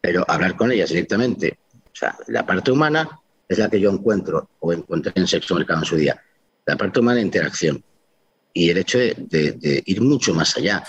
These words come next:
porque yo los foros los consideraba un sitio para escribir opiniones y este, y este foro me dio la oportunidad de escribir opiniones sobre algo que me gustaba y sobre muchas otras cosas más. Ahí me marcó mucho la diferencia.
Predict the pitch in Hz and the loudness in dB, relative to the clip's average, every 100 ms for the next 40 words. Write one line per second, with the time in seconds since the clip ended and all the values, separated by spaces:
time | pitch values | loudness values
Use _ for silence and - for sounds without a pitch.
0 | - _ - - 80 - - _ _ 110 | -16 _ -12 -2 -2 -2 -10 _ _ -2
1 | 120 - 160 151 120 - 98 - 95 117 | 0 2 2 4 2 0 0 2 2 2
2 | 135 - - - 120 - - 78 - 82 | 0 -2 -6 -2 0 0 2 0 0 2
3 | 120 - 85 - 101 135 120 147 - _ | 2 0 -6 -2 0 2 0 -2 -8 _
4 | _ - _ - 95 143 - - 135 - | _ -20 _ 0 2 2 0 -2 -2 -2
5 | - - 139 - 143 131 104 117 - - | -2 -2 0 0 2 4 4 2 0 -8
6 | - 95 - 104 - 110 110 - 98 117 | -10 -6 -2 -2 0 2 2 0 2 2
7 | 110 131 139 147 - _ _ _ _ - | 2 0 2 0 -6 _ _ _ _ -2
8 | 92 87 85 - _ _ _ 87 87 76 | 2 2 0 -2 _ _ _ 0 0 0
9 | 73 - 139 147 165 - 101 101 90 92 | -2 -2 0 2 2 0 0 0 2 0
10 | 98 101 - - - 71 67 71 71 - | 0 -4 -2 -2 -2 -4 -2 -4 -4 -6
11 | - _ _ _ _ _ 73 95 131 123 | -14 _ _ _ _ _ 0 4 4 4
12 | 120 104 123 123 143 117 - 73 80 67 | 2 4 2 2 2 0 0 -2 0 -2